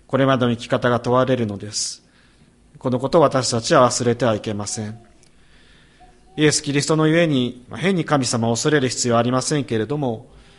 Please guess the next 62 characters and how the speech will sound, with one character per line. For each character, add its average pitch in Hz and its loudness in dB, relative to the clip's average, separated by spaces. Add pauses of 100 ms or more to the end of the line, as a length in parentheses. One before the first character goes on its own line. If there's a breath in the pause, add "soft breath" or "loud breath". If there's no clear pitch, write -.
(320 soft breath)
正 135 2
し 139 0
い - 0
意 120 0
味 113 0
で、 131 -4 (400)
い 123 -8
つ 120 -4
も 113 0
神 127 0
様 117 -2
を 117 0
恐 131 0
れ 127 2
敬 131 2
う、 131 0 (360)
そ - -4
の 120 -2
心 135 0
を 117 0
大 120 -2
切 117 -8
に 117 -8
す 123 -8
べ 123 -2
き 113 -10
で 127 -2
あ 113 0
り 104 -8
ま 98 -12
し - -10
ょ 110 -10 (2000 soft breath)
う。 127 -16
九 226 -2
節 170 0
終 139 2
わ 139 6
り 139 0
の、 135 0 (220 loud breath)
「お 127 -8
前 165 6
を 165 4
裁 180 0 (120)
き 139 -8
の 123 -2
座 113 -4
に 117 -2
連 127 -8
れ 139 -4
て 143 -6
行 139 -6
か 143 -2
れ 147 -2
る」 156 -2
と 120 -4
い 107 -2
う 104 -6
言 110 -10
葉 107 -6
で 104 -8
す - -10
が、 117 -10